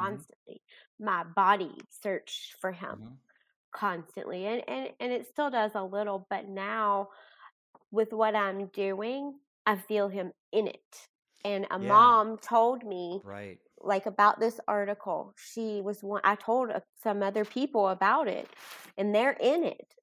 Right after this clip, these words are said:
Speaker 1: And
Speaker 2: Mm-hmm.
Speaker 1: I'm super excited, but this particular mom, um, her daughter, Leisha,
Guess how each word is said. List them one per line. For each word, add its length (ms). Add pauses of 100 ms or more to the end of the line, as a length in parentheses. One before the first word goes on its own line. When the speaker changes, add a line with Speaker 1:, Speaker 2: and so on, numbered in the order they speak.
(100)
Speaker 1:
And 440
Speaker 2:
Mm-hmm. 80 (120)
Speaker 1:
I'm 260 (140)
super 380
excited, 500
but 140
this 200
particular 760
mom, 520
um, 340 (120)
her 360 (460)
daughter, 360
Leisha, 560